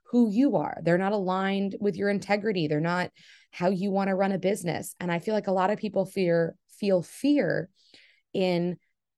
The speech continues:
you know, I, I, "Oh, I can't do that. I, I have to follow their entire steps or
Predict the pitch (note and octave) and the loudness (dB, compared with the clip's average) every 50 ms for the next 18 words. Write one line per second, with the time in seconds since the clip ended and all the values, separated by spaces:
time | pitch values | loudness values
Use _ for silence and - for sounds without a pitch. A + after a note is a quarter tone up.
0 | _ _ _ _ _ - G#3 A3 A#3 F#3+ E3+ E3+ F#3 F#3 - - - F#3 - - | _ _ _ _ _ -2 2 4 4 4 4 0 0 -2 -4 -6 -8 -6 -6 -6
1 | - - - E3+ F3 E3+ - - E3+ F3+ F3+ F3 F3 - - G3 F#3 - D#3+ E3+ | -6 -6 -4 -2 -2 -2 -2 -2 -2 -2 -2 -2 -4 -6 -6 -6 -6 -6 -4 -4
2 | G3 G3+ E3 C#3+ - - - _ - - D#3 D3+ - - - D#3+ D#3 D#3+ F3+ E3 | -4 -4 -4 -6 -8 -10 -14 _ -8 -6 -6 -4 -4 -6 -6 -6 -6 -4 -6 -6
3 | - - E3 - - E3+ D#3+ D#3 D#3+ D3+ D3+ C#3+ C#3+ C#3+ D3 D3+ E3+ D#3+ D3+ D3+ | -6 -6 -6 -4 0 0 2 2 2 2 2 2 0 -2 -4 -4 -2 0 0 0
4 | D3 - - D3 C#3 - - - - E3 D3+ C#3 | -2 -2 -4 -4 -4 -6 -8 -8 -4 -2 -2 -2